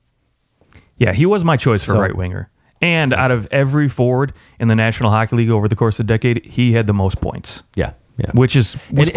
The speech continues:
Speaker 2: and he,
Speaker 1: surprising.
Speaker 2: he was the healthiest.
Speaker 1: He was.
Speaker 2: That's
Speaker 1: That's
Speaker 2: why,
Speaker 1: that,
Speaker 2: like,
Speaker 1: yeah.
Speaker 2: Crosby, remember, Crosby basically missed eighteen months of this decade.
Speaker 1: Right, yeah.
Speaker 2: And, and, and plus, you add on maybe the, you know, drop in a bucket games that he missed throughout the years. Patrick Kane almost,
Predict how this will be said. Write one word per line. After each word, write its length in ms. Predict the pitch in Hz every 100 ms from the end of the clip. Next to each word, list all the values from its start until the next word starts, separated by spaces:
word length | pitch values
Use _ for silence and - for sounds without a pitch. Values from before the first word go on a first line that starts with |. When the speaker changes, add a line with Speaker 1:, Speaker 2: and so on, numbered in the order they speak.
| -
Speaker 2:
and 80 | 143
he, 60 |
Speaker 1:
surprising. 360 | 175 240 131 -
Speaker 2:
he 160 | 160
was 140 | 165 117
the 80 | 117
healthiest. 680 | 147 170 - - - - -
Speaker 1:
He 120 | - 147
was. 240 | 123 90
Speaker 2:
That's 200 | 120 127
Speaker 1:
That's 60 | 120
Speaker 2:
why, 120 | 117
Speaker 1:
that, 80 | 117
Speaker 2:
like, 140 | 127
Speaker 1:
yeah. 60 | -
Speaker 2:
Crosby, 400 | 147 151 131 127
remember, 220 | 123 117
Crosby 400 | - 165 135 117
basically 340 | 113 120 -
missed 260 | 98 110 -
eighteen 380 | 127 107 - 101
months 280 | 90 104 -
of 120 | 78
this 140 | 78 -
decade. 460 | 90 80 - - -
Speaker 1:
Right, 220 | - - - - -
yeah. 140 | 104
Speaker 2:
And, 180 | 113 98
and, 180 | 120 98 - -
and 340 | 120 107 87
plus, 340 | 117 117 - 127
you 140 | 117
add 220 | 110 104
on 220 | 101 92
maybe 200 | 98 95
the, 240 | 90 92 90
you 80 | 104
know, 160 | 82 82 _ _ _ _ _ -
drop 240 | 113 95 98
in 60 |
a 40 | 90
bucket 360 | 95 90 -
games 320 | - 85 80
that 120 | 90 87
he 80 | 85
missed 440 | 87 - - -
throughout 280 | - 92 82
the 80 | 92
years. 180 | 87
Patrick 420 | - 117 147 - -
Kane 220 | 120 98
almost, 540 | - 117 104 87 -